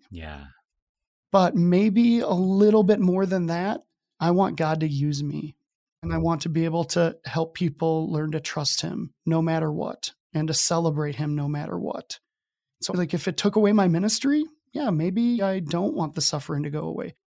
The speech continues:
Speaker 1: Yeah. First, I appreciate everything that you shared. And there's just so many different directions that we can go.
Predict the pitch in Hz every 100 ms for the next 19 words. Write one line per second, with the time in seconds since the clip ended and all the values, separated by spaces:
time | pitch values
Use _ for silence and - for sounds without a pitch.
0 | _ 104 113 120 110 98 - _ _ _
1 | _ 147 135 135 113 - 117 - 101 95
2 | 95 90 92 95 87 - 98 90 87 82
3 | 101 95 101 117 101 - - - - 143
4 | 156 143 117 113 110 92 92 92 - 85
5 | 87 87 87 82 - 78 73 71 87 -
6 | -